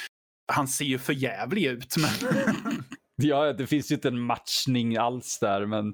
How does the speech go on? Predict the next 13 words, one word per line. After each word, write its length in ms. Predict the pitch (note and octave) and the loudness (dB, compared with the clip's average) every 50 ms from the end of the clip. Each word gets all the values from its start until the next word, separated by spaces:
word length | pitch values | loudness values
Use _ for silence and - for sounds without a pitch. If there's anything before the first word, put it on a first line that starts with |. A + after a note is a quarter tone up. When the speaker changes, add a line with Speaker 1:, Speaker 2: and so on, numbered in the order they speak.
| - _ _ _ _ _ - | -8 _ _ _ _ _ -2
Speaker 2:
det 40 | G3+ | -2
är 40 | F#3+ | 0
så 100 | - E3 | 2 2
här, 180 | C3 B2 B2 - _ - G4 G#4+ A4 G#4+ | 0 0 -2 -4 _ -2 0 0 0 2
okej, 280 | - C#4+ A#3 E4+ F4+ - _ _ _ _ - | 2 2 2 2 0 -4 _ _ _ _ -4
han, 200 | G#3+ G#3+ A#3+ A3+ | -2 0 0 0
han 280 | - F#3 F3+ F#3 F#3 F#3 | 0 0 0 0 0 0
lever 220 | F#3 F#3 F3+ F3+ | 2 2 2 2
livet 400 | F3 E3+ E3 D#3+ D3+ E3 E3 E3 | 2 2 2 2 2 0 0 0
när 100 | E3+ D#3 | 0 0
han 220 | D#3 D#3 D#3 D3+ D3+ | 0 0 0 0 0
väl 160 | D3 C#3+ C#3 | -2 -2 -2
kan. 340 | - C3+ B2+ C3+ C#3+ D#3+ | -2 -2 -2 -2 -2 -6